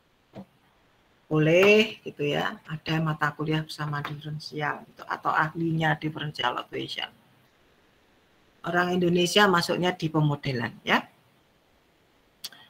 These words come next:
Yang disebut ahli itu biasanya, eh, doktor ke atas ya. Itu menurut cara akademik begitu ya. Yang disebut ahlinya.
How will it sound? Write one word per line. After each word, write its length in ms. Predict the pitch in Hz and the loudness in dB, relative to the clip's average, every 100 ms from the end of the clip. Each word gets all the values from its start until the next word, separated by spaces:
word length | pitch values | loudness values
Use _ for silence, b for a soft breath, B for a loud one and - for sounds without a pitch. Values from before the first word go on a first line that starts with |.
| _ _ _ - | _ _ _ -2
Yang 260 | 170 214 | 2 2
disebut 260 | 226 226 214 | 2 4 4
ahli 640 | 185 185 175 180 254 - | 4 2 2 2 2 -2
itu 240 | - 151 196 | -8 -6 -2
biasanya, 800 | 175 156 147 147 156 170 - - _ - | 0 0 0 0 0 0 -2 -8 _ -8
eh, 360 | 151 147 147 151 _ _ - | -6 -4 -4 -6 _ _ -4
doktor 340 | 147 - 151 | -4 0 0
ke 120 | 147 107 | 2 0
atas 580 | 139 - 127 - - - - | 0 -2 -4 -6 -14 -18 -14
ya. 400 | 135 151 151 - - - 175 _ 190 208 208 190 160 _ _ | -6 -2 -2 -4 -8 -16 -16 _ -10 -4 -4 -6 -12 _ _
Itu 480 | - 147 - 160 156 | -10 -4 2 6 6
menurut 400 | 151 151 147 151 | 6 2 0 -2
cara 300 | 151 143 135 | -2 0 0
akademik 540 | 135 139 - 151 151 151 | -2 -6 -4 -2 -2 -4
begitu 420 | 143 143 - 135 | -6 -6 -4 -2
ya. 240 | 139 208 - _ _ _ _ | 2 0 0 _ _ _ _
Yang 240 | 127 139 147 | -10 -10 -10
disebut 200 | 143 - | -12 -4
ahlinya. 640 | 135 139 139 135 135 131 | -2 -2 -8 -8 -6 -8